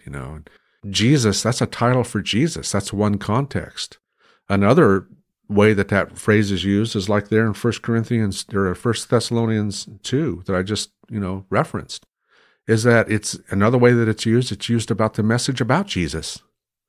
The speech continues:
Either way, it gets back to Jesus. It's either talking about the gospel, which is the message of Jesus, or it's talking about Jesus, who is Jesus. Either way, it's Jesus.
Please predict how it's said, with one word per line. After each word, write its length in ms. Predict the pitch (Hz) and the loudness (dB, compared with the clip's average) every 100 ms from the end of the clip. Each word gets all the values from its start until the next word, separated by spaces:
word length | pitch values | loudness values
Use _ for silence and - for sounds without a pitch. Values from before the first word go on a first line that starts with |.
| _ _ _ _ _ _ | _ _ _ _ _ _
Either 180 | 120 139 | 4 6
way, 160 | 123 185 | 8 8
it 80 | 110 | 6
gets 140 | 107 - | 0 0
back 220 | 117 - | 0 0
to 80 | 95 | -2
Jesus. 560 | 95 143 87 87 - - _ _ _ _ _ _ 107 | -2 -2 -4 -10 -16 -18 _ _ _ _ _ _ 0
It's 120 | 165 | 4
either 140 | 123 | 4
talking 240 | 135 131 120 | 4 2 2
about 160 | 110 | 0
the 80 | 87 | -2
gospel, 580 | 98 127 180 - 92 101 | 2 2 2 2 2 2
which 220 | 104 - | 0 0
is 240 | 98 95 | 0 0
the 80 | 101 | 0
message 400 | 98 117 117 98 | 2 2 0 2
of 160 | 120 175 | 2 2
Jesus, 500 | 95 76 - 123 - | -6 -6 -6 -6 -4
or 140 | 101 | -6
it's 120 | 120 - | -6 -4
talking 260 | 107 117 | -2 -2
about 160 | 107 104 | -2 0
Jesus, 440 | 104 147 98 98 | 2 2 2 0
who 180 | 101 107 | 0 2
is 120 | 113 | 0
Jesus. 480 | 104 127 123 - - _ _ _ _ _ _ - | 0 0 0 -6 -14 _ _ _ _ _ _ 0
Either 180 | 131 110 | 4 4
way, 420 | 143 175 101 131 _ - | 4 4 2 -2 _ -14
it's 160 | 104 - | -12 0
Jesus. 520 | 147 214 - - | 2 2 -2 -14